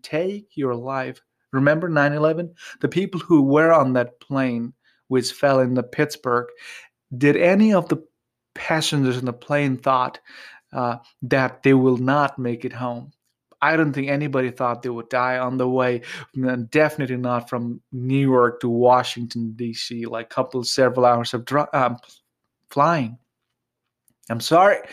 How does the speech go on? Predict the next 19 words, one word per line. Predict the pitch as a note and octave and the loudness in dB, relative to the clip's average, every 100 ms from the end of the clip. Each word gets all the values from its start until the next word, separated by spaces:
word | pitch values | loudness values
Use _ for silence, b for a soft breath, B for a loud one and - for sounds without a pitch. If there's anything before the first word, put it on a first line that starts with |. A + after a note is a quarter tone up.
| B B | B B
to | - | -6
give | B2 D3+ | 2 4
you | F3+ | 4
that | E3 D#3 - | 4 2 0
morbid | C3 B2+ E3 G3 F3+ D#3+ | -8 -2 0 0 0 0
example, | B2+ C#3+ E3+ A3+ A#3 G#3+ | -2 -6 -8 -8 -8 -8
but | C#3+ C3+ | -8 -6
that's | C#3 C#3 - | -6 -6 -8
the | C3 | -4
reality. | C3 B2+ F3+ A#3+ F3 G#2 _ B B B B | -2 -2 -2 -4 -8 -10 _ B B B B
We | C#3+ E3 | 4 4
have | F#3 F3+ | 4 2
not | A3+ C4 B3+ | 2 2 0
taken | - G3 F#3+ F#3 | 0 2 2 -2
into | E3 D#3 | -2 -2
consideration | C#3 - D#3 D3+ D3+ D3 C#3+ - | -4 0 2 4 2 -2 -6 0
our | B2+ B2+ C3 | 2 2 0
own | D3 D#3 D#3+ D#3+ | 0 0 0 -2
existence | C#3 A#2 D3 C#3+ - G#2+ A2+ | -6 -2 -2 -4 -8 -14 -14